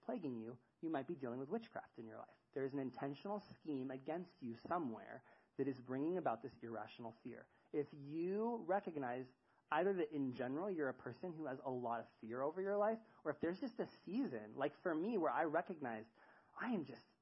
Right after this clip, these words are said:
afraid all of the time, that should be an indicator for you that there's a demonic assignment against you. I need to be aware to figure out how I can stand against that thing. Indicator two, isolation.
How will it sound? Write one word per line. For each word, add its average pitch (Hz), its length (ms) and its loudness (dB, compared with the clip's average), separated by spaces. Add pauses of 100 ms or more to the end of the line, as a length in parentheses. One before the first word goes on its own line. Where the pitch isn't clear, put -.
(100)
afraid 190 580 -2
all 147 160 4
of 139 80 0
the 143 80 -4 (100)
time, 151 260 2 (220)
that - 140 2 (100)
should 185 100 -2
be 190 100 4
an 185 80 0 (120)
indicator 156 640 2
for 127 60 -6
you 123 180 -2
that 135 160 -6
there's 135 220 -2
a 175 60 -4
demonic 147 480 -2
assignment 131 420 -4
against 131 320 -6 (100)
you. 117 60 -8
I 120 60 -6
need 123 160 -8
to 143 40 -14
be 139 140 -4
aware 139 260 2
to 127 80 -2
figure 117 260 -8
out 113 120 -4
how 117 80 -6
I 117 60 -2
can 117 260 -14
stand 120 180 -10
against 117 340 -6
that - 120 -6 (100)
thing. - 120 -20 (420)
Indicator 180 480 6
two, 113 260 -2 (140)
isolation. 131 560 0